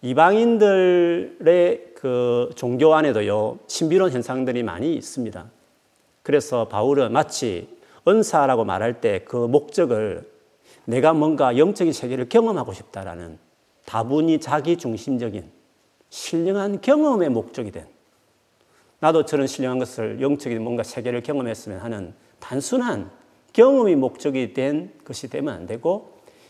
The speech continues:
예수가 주다라고 말하는 예수의 주되심의 목적이 성령의 은사에 있다는 거죠. 그렇기 때문에 성령의 은사가 나타나고 주어지는 이유는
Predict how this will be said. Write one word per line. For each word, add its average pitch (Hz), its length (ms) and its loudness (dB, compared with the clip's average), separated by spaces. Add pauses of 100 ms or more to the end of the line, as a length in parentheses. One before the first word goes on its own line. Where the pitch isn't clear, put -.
(260)
예수가 117 680 -2
주다라고 - 1400 -12
말하는 85 460 -14 (640)
예수의 139 580 0
주되심의 202 1300 0 (280)
목적이 135 840 -2
성령의 123 380 -6
은사에 120 260 -8
있다는 92 300 -14
거죠. 104 260 -20 (640)
그렇기 147 240 -4
때문에 107 540 -6 (320)
성령의 156 720 2
은사가 123 720 -2 (420)
나타나고 135 600 -2
주어지는 143 520 0
이유는 92 560 -10